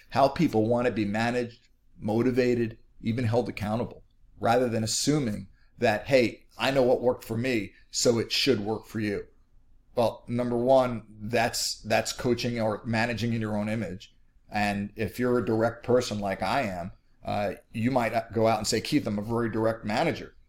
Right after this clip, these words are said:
And at the same time, I've made some people cry before. Well, that's because you're not honoring their individuality, you know? And so, so we need to shift from coaching in our own image to really honoring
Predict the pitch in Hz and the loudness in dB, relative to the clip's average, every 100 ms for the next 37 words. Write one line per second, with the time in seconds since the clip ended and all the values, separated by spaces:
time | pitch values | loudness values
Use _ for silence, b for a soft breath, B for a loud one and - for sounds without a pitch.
0 | _ _ - - 113 107 110 127 120 110 | _ _ -16 -4 -2 -2 -2 -2 -2 0
1 | 131 123 110 104 110 113 107 107 104 127 | 0 2 0 -2 -2 -2 0 -2 0 -2
2 | 98 - 143 110 95 98 - - _ - | 0 8 8 8 2 -6 -8 -12 _ -20
3 | _ _ - 120 120 117 - 110 127 110 | _ _ -4 2 2 2 -6 -4 2 2
4 | 107 117 107 113 104 120 123 110 107 104 | 0 -4 -4 -2 0 0 -2 -4 -6 -6
5 | 101 95 98 90 92 101 117 - - - | -6 -8 -8 -6 0 2 2 -2 -10 -20
6 | _ _ _ _ - - 98 98 98 107 | _ _ _ _ -20 -8 -4 -2 -2 -4
7 | 107 110 - 110 107 - 107 113 120 117 | -6 -6 -4 -4 -4 -4 -2 -2 -2 -4
8 | 104 - 120 120 - 104 107 110 117 117 | -6 -6 -2 -2 -2 -6 -2 -4 -2 -4
9 | 113 110 104 107 131 107 104 92 - b | -4 -2 -2 -2 -2 -2 -6 -10 -16 b
10 | b b - 123 120 120 113 98 113 139 | b b -8 -2 2 2 2 0 0 -2
11 | 110 95 110 | -4 -8 -12